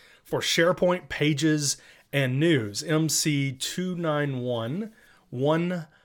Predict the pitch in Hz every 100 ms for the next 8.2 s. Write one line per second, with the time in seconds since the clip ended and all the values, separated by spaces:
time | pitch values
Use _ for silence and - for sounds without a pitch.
0 | _ _ - 185 202 147 98 95 - -
1 | _ 143 185 - - 147 147 147 143 143
2 | 139 - - _ _ - 127 123 123 120
3 | 127 - 127 202 196 214 151 135 131 131
4 | 151 170 170 139 131 131 - - - 151
5 | 170 175 165 135 127 170 - - - _
6 | _ _ - 127 135 143 139 139 127 135
7 | 156 127 127 - 135 135 143 143 147 -
8 | 127 160